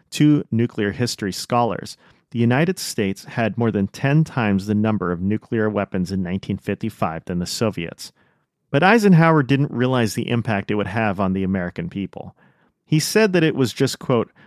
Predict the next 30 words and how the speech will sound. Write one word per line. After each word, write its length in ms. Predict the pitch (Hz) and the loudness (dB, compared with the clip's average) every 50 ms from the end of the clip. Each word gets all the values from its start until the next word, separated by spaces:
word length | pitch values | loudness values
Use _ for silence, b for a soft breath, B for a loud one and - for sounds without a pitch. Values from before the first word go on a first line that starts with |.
| b b - | b b 0
"one 280 | 127 143 156 175 185 | 2 4 4 4 4
small 400 | 175 - - - 156 147 147 147 | 2 0 0 0 2 4 4 2
ball 300 | 135 113 120 117 113 110 | 2 2 2 4 4 4
in 80 | 107 107 | 4 2
the 160 | 107 98 - | 2 0 -2
air." 320 | 85 78 78 - - - _ _ _ _ _ _ _ _ _ _ - | -4 -8 -10 -12 -14 -18 _ _ _ _ _ _ _ _ _ _ -4
It 140 | 139 - | -4 -2
seemed 260 | - - 190 202 202 190 | 2 4 6 6 6 6
to 140 | - - 151 | 4 4 4
undermine 480 | 151 151 147 147 135 131 127 127 123 | 4 6 6 4 4 4 2 2 2
the 80 | 113 123 | 2 0
narrative, 600 | 117 117 117 117 117 113 104 87 85 82 78 - | 2 2 2 2 4 2 2 0 0 -4 -6 -6
though, 260 | - 90 78 - - B B B B B B B - | -6 -6 -6 -6 -8 B B B B B B B -6
that 180 | - 113 - | -4 -4 0
Western 400 | - 123 135 143 - - 175 160 | 2 2 2 2 2 0 0 0
freedom 480 | 147 - - - 160 170 175 185 175 170 | 0 -2 -2 0 2 2 2 2 2 2
and 160 | - 139 127 | 0 -2 -2
capitalism 840 | - - 131 127 - - - 92 92 87 87 - 90 87 82 82 - b b b b b b b b - | -2 -2 -2 -2 -2 -2 -2 0 0 -2 -2 -4 -6 -8 -8 -8 -12 b b b b b b b b -2
was 220 | 117 120 110 98 | 0 0 0 0
the 80 | - 110 | -2 -4
superior 720 | - - - - - - - - 170 175 165 143 120 110 101 | -4 -6 -6 -8 -12 -8 -2 2 2 4 4 4 2 0 0
way 200 | 92 101 92 82 | -2 -4 -4 -4
of 180 | 80 - - | -6 -6 -6
life. 400 | 92 87 - - - - _ _ _ _ _ _ _ _ _ _ _ _ _ _ | -6 -6 -6 -8 -12 -20 _ _ _ _ _ _ _ _ _ _ _ _ _ _
If 140 | - 123 - | -2 0 2
American 640 | 147 135 131 139 151 170 185 196 190 - 180 170 156 | 2 4 4 4 4 4 4 2 2 0 0 0 0
technology 760 | - - 139 135 - 127 120 113 104 101 90 85 92 90 82 | 0 -2 -2 -2 0 0 0 2 2 0 -2 -4 -6 -10 -8
was 160 | 87 92 98 | -8 -8 -8
so 220 | - - - 110 | -4 -2 -2 -2
great 400 | 87 - - 107 104 95 95 - | -2 -2 -2 -2 -2 -2 -4 -6